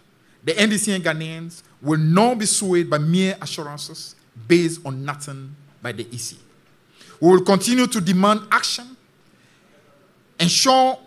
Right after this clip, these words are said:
enforce accountability, and ensure that our electoral system is not only secure,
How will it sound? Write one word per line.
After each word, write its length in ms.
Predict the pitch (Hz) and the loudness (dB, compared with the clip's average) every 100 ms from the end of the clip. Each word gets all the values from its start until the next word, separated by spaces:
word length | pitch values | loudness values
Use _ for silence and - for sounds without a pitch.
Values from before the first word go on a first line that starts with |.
| 180 | -4
enforce 440 | 185 - 247 240 - | -2 2 2 2 -6
accountability, 880 | 170 180 185 165 165 180 214 220 240 _ _ _ _ _ - | -8 -4 -4 -2 0 0 0 -8 -16 _ _ _ _ _ -8
and 140 | 170 | -4
ensure 320 | 170 - 262 | 0 0 2
that 80 | 220 | 2
our 120 | 196 | 0
electoral 440 | 175 175 226 233 226 | 0 0 -2 -2 -6
system 360 | 202 180 180 185 | -8 -8 -8 -6
is 100 | 165 | -6
not 200 | 196 214 | -4 -4
only 180 | 185 180 | -2 -4
secure, 540 | 180 165 - 220 147 | -4 -10 -12 -12 -12